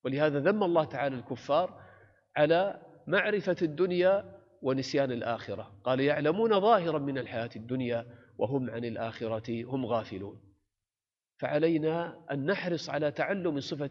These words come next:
صلاة نبينا صلى الله عليه وسلم، وتعلم صفة صلاة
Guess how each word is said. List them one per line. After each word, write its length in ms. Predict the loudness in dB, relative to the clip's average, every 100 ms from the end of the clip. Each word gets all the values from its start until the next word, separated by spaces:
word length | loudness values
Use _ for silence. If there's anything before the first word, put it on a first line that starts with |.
| -8
صلاة 560 | -6 -2 -2 -2 -6 -6 -6
نبينا 460 | 0 2 2 -2
صلى 240 | -4 -4 -2
الله 340 | 0 0 0
عليه 280 | -2 -2 -2
وسلم، 480 | -2 -2 -2 -4 -8 -16 _ _ _ _ _ _
وتعلم 1500 | 2 4 4 -2 -12 -20 -20 _ _ _ -6 2 2 4 0
صفة 300 | 0 -4 -4
صلاة 320 | -6 -2 -2